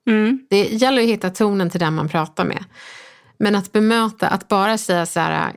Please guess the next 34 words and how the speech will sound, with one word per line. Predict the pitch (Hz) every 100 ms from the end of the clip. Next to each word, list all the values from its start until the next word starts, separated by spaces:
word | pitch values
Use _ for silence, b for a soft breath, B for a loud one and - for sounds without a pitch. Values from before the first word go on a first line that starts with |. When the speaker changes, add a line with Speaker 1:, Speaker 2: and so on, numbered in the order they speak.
| - -
Speaker 2:
"Vad | 247
tråkigt | 254 262 233 247 233
att | 220
du | 175 156 147 147
krockade | 185 160 - 165
med | 160
stolpen. | - - 160 - 160 175
Du, | 226 220
städa | 220 - 247 214 208
ditt | 160 -
skrivbord. | - 156 175 147 - B B B B
Det | 202
blir | 226 220
lite | 202 185 175
diktatoriskt | 175 - 180 233 214 175 -
och | 165
otrevligt. | 180 - 190 190 214 247 -
Men | 214 190 190 185 190
ditt | 214 220
fina | 226 202 214 214
det |
här, | 185 165 160 165
"Jag | 185
förstår, | 214 - 180 170 170
åh | 208 185
vad | 180
tråkigt." | 190 160 156 156 151 151 - 185 B B B B B B -
Hej | 196 185 185
och |
hå." | 175 147 180 -
Och | 175 175
sen | 196 165
så | -
bara, | 170 147 147